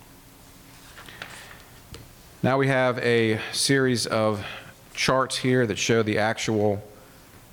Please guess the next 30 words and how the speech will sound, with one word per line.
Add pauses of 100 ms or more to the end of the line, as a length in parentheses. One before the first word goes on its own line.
(240)
uh,
dollar
amounts
for
each
of
the,
the
county
departments
and
agencies, (440)
and
some
of
these
are
grouped
by,
um, (300)
various
categories.
The
first
grouping
is
our
county
administration
group,